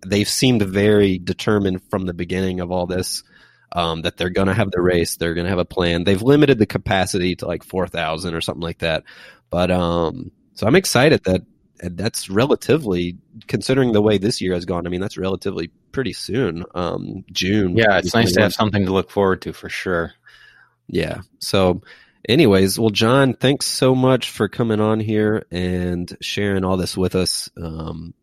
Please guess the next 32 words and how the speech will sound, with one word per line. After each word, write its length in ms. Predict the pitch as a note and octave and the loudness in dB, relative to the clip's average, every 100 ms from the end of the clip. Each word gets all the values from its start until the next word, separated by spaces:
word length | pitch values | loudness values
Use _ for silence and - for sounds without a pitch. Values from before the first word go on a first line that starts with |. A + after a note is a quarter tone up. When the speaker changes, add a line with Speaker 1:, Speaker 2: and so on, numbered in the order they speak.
| _ | _
Speaker 1:
so 520 | - - F#2 F2+ F2+ - | -10 -2 0 2 0 0
unless 360 | G2+ G#2+ A#2 | 0 0 0
you 100 | B2+ | 2
have 420 | A#2+ A#2+ A2+ G2+ F#2+ | 2 2 2 0 -2
anything 480 | G#2 G#2+ - G#2+ G2 | 0 0 0 0 2
else 320 | G2+ F#2+ - | 0 -2 -6
just 280 | - F2+ F#2 | -6 -8 -2
burning 380 | F#2 G2+ G2+ F#2+ | 2 2 2 0
in 80 | |
your 80 | F#2 | 0
mind 400 | F2+ F#2 G2 G2+ | -2 -2 0 -2
that 140 | F#2 D#2+ | -2 -2
you 120 | F#2 | 0
wanna 220 | F2+ F2 | 0 -2
talk 280 | - F#2+ - | -2 -2 -2
about, 340 | F2 F2+ F2 | -2 0 -2
I've 220 | - F2+ - | -4 -8 0
gone 260 | G#2 A2+ | 2 2
through 160 | - G#2+ | 0 0
my 140 | F#2 | 2
list. 720 | F2 G#2+ A#2+ F#2+ - - - _ _ _ - _ _ _ | -2 2 4 4 0 -8 -14 _ _ _ -20 _ _ _
So, 520 | - - G2 F#2 F#2 F2+ | -12 -6 -2 0 2 0
um, 560 | F2 F2 F2 E2+ F2 - _ _ _ _ _ _ - _ _ _ _ | 0 0 -2 -4 -10 -14 _ _ _ _ _ _ -12 _ _ _ _
unless 320 | G2 G2 G2 | -2 0 0
you 140 | G2+ G2 | 2 2
have 160 | G2+ | 2
anything 320 | F2+ E2+ F2 F2 | -2 -2 -2 -2
else, 260 | E2 - | -4 -4
we 80 | E2+ | -8
can 160 | E2+ E2 | -6 -4
wrap 260 | E2+ E2 | -4 -2
up. 320 | E2 F2 - | -2 -2 -2